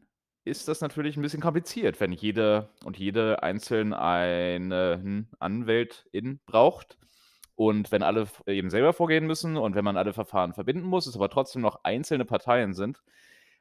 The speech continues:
Und da hat man sich gedacht, gerade für so große Gruppen, die größtenteils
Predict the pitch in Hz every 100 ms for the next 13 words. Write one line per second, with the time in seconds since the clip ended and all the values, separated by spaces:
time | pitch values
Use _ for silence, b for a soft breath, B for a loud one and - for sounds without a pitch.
0 | _ 113 113 123 180 185 165 - 156 165
1 | 175 - - - 98 147 170 175 - _
2 | _ _ _ _ - 139 127 127 107 139
3 | 190 202 156 123 - 131 98 92 98 104
4 | 107 117 - 175 160 156 156 156 - -
5 | _